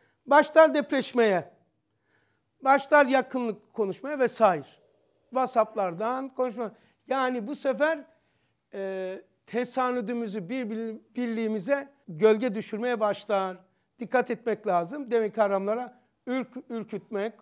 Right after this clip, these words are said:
korkutmak, tarikatın veya nurculuğun hangi meslektense suistimalatını güya gösteriyor. Neler oluyor? Bu kadar hayvan gidiyor. Mesela kurslara gidiyor ya. Nereye gidiyor? Sana ne? Sen mi verdin?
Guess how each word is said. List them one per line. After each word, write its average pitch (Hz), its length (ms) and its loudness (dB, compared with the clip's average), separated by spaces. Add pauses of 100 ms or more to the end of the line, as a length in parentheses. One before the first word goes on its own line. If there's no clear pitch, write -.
(400)
korkutmak, 220 840 -4 (180)
tarikatın 233 580 -2
veya 220 180 2
nurculuğun 202 600 -2
hangi 214 280 0
meslektense 208 1000 -4 (260)
suistimalatını 220 960 -2
güya 196 300 0
gösteriyor. 170 720 -4 (260)
Neler 240 340 6
oluyor? 247 640 8
Bu 220 80 -4
kadar 247 300 0
hayvan 247 460 4
gidiyor. 233 480 6 (760)
Mesela 165 420 -6
kurslara 185 540 -4
gidiyor 208 300 -2
ya. 151 120 -6 (320)
Nereye 262 280 4
gidiyor? 214 480 -4
Sana 269 340 0
ne? 226 260 0
Sen 277 240 -2
mi 294 140 -2
verdin? 180 380 0